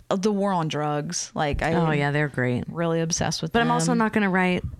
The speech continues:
Speaker 1: Yeah.
Speaker 2: accidentally write one of their songs either, 'cause they're very, like, they sound like the eighties.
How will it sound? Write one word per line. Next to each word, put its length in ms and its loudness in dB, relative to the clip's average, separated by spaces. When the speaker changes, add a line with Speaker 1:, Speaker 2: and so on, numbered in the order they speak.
Speaker 1:
Yeah. 80 0
Speaker 2:
accidentally 440 2
write 380 0
one 200 0
of 60 2
their 120 2
songs 340 0
either, 220 0
'cause 160 -6
they're 140 0
very, 640 0
like, 240 -4
they 100 -2
sound 400 -2
like 140 -4
the 120 -4
eighties. 640 -6